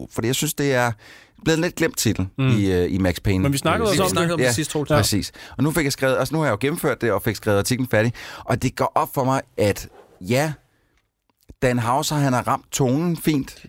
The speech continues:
Speaker 1: Dan Houser, han har været med til at skrive, øh, og det, han er en af medejerne af Rockstar, og han skriver alt deres shit. Han har ramt Sam Lakes tone fint, men han har simpelthen ikke kunnet dy sig for nogle tåbelige one-liners i ny og næ, hvor man sidder og tænker,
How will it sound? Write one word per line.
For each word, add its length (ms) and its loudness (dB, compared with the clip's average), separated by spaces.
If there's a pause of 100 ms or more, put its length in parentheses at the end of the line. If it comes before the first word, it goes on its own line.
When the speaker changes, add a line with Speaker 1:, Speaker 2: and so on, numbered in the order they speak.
(160)
Speaker 1:
Dan 160 2
Houser, 280 0
han 160 2
har 80 2
været 120 2
med 100 2
til 120 -2
at 40 -2
skrive, 440 0
øh, 100 0
og 80 0
det, 80 0
han 80 2
er 40 2
en 120 2
af 60 2
medejerne 380 2
af 40 2
Rockstar, 480 -2
og 80 2
han 120 2
skriver 420 0
alt 160 0
deres 160 0
shit. 220 -2 (260)
Han 140 0
har 120 2
ramt 480 -4
Sam 260 2
Lakes 340 0
tone 400 0
fint, 420 -4 (680)
men 100 4
han 180 4
har 80 0
simpelthen 400 -2
ikke 120 -2
kunnet 260 -2
dy 120 2
sig 240 -2 (120)
for 120 2
nogle 360 2 (360)
tåbelige 540 -2
one-liners 760 2
i 80 2
ny 160 4
og 60 2
næ, 120 2
hvor 100 0
man 120 2
sidder 180 0
og 40 -4
tænker, 280 -2